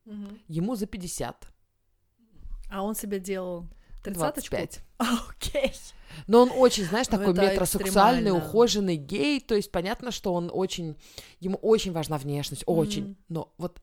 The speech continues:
Speaker 2: насколько, эм, как можно настолько вводить в заблуждение
Speaker 1: Мгм.
Speaker 2: людей, которые тебя читают? Я даже его не узнала.
Speaker 1: Да.
Speaker 2: Эм, но, с другой стороны, если ему это нравится, если
Speaker 1: Мгм.
Speaker 2: ему от этого комфортно, пусть делает, но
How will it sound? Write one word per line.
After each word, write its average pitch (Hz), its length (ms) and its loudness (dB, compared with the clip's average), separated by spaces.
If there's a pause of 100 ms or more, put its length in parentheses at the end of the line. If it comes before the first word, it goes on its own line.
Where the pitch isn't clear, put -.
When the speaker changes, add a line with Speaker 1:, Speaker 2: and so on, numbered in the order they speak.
(100)
Speaker 2:
насколько, 196 840 -2 (540)
эм, 170 420 -4 (580)
как 214 480 -4
можно 185 920 -2 (200)
настолько 180 760 -2
вводить 156 500 -4
в 175 60 -8
заблуждение 151 1000 -2
Speaker 1:
Мгм. 214 180 -6
Speaker 2:
людей, 202 300 0
которые 180 300 -4
тебя 196 140 -2
читают? - 460 -4
Я 180 100 -2
даже 208 200 0
его 233 120 0
не 254 120 -2
узнала. 262 600 -4 (480)
Speaker 1:
Да. 196 400 -6 (500)
Speaker 2:
Эм, 165 600 -6 (220)
но, 202 100 -2
с 180 40 -2
другой 180 240 -2
стороны, 226 260 0
если 208 160 -2
ему 190 100 -2
это 190 120 -4
нравится, 160 680 -4
если 196 380 -2
Speaker 1:
Мгм. 185 100 0
Speaker 2:
ему 190 100 0
от 202 80 0
этого 180 200 -4
комфортно, 160 600 -6
пусть 175 260 -6
делает, 247 380 0
но 170 120 -4